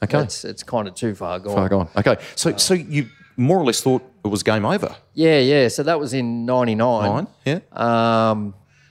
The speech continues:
Speaker 2: so I only did the last half of the season.
Speaker 1: Mm-hmm.
Speaker 2: It was actually Simon Crafar. They moved to Michelin in ninety-nine.
Speaker 1: Yep.
Speaker 2: Simon Crafar lost confidence in the tyres.
Speaker 1: Mm-hmm.
Speaker 2: And he just put his hands in the air and said, "Can't do it anymore."
Speaker 1: Okay.
Speaker 2: Uh, I was back,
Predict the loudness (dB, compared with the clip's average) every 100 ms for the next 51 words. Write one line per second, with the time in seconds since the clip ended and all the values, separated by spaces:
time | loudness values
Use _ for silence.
0 | _ -2 0 0 -2 -2 -2 0 0 0
1 | -2 -2 -2 -4 -10 -4 -4 -4 -8 -4
2 | -4 -2 0 0 -2 -6 -2 -2 -2 -2
3 | -2 -2 -2 0 0 0 0 -2 -2 -6
4 | -6 -6 -4 -4 -6 -8 -6 -4 -4 -4
5 | -2 -2 -4 -6 -8 _ _ -8 0 0
6 | 0 0 0 2 0 0 -2 -2 -4 -4
7 | -6 -8 -6 -6 -6 -2 0 0 -2 -6
8 | -6 -4 -4 -12 -20 -12 -4 0 2 2
9 | 0 0 -2 -8 -6 -4 -4 -6 -6 -6
10 | -2 -2 -2 -2 -6 -4 -2 -4 -6 -6
11 | -8 -10 _ _ -6 -6 -4 -4 -4 -6
12 | -8 -8 -10 -8 -4 -4 -4 -12 _ -2
13 | 0 0 0 -2 0 2 2 0 -4 -4
14 | -8